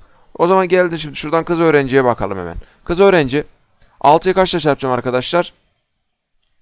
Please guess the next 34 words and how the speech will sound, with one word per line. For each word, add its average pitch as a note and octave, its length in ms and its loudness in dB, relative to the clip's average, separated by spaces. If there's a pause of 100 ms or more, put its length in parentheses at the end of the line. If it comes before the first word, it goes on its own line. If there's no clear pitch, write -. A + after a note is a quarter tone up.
Yüz B2 160 0
elliyi C3+ 240 4
altıya C3 280 2
böldüğünüzde C3 640 0 (880)
hemen C#3+ 260 0
şurada B2+ 380 -4 (200)
herkes A2+ 320 -4
görsün G#2 320 -6
diye G#2+ 120 -8
bölelim B2+ 280 0
arkadaşlar. A#2 600 -4 (100)
Altı C#3 240 -2
kere G2 180 -6
iki, - 180 -12
on D3 160 -6
iki, D3+ 240 -6
otuz, E3+ 540 -4 (400)
beş D#3 180 2
olmaz E3 320 -2
mı? G2+ 140 -16
Yirmi E3+ 260 0
beş. A2 240 -2 (240)
O F3+ 140 2
zaman F3+ 240 2
arkadaşlar C3+ 540 -2 (100)
yüz C#3+ 220 -4
elli E3+ 240 -2
dereceye A2+ 460 2
şurada A#2 320 -6
gösterelim G#2+ 540 -6
hemen. B2+ 220 -8 (360)
Yirmi D3 220 -4
beş - 260 -2
derece A#2+ 340 0